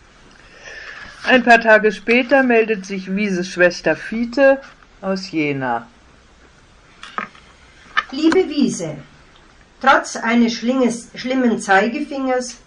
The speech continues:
Speaker 2: bin ich treu in die Tippstunde gewandelt und will es gleich benutzen, dir einen Brief zu schreiben,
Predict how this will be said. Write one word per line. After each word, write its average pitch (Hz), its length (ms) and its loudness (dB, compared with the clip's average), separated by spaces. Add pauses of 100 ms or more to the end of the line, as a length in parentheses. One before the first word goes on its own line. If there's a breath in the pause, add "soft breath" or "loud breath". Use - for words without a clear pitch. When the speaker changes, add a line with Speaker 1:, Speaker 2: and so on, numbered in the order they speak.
(120)
Speaker 2:
bin 233 180 4
ich 220 160 -6
treu 214 240 4
in 233 280 -2
die 208 160 -2
Tippstunde 247 640 -4
gewandelt 220 760 -4
und 196 160 -8
will 220 160 -6
es 220 160 -8
gleich 196 380 0
benutzen, 220 560 -4
dir 240 140 0
einen 240 300 0
Brief 277 320 -4
zu 165 140 -8
schreiben, 147 580 -8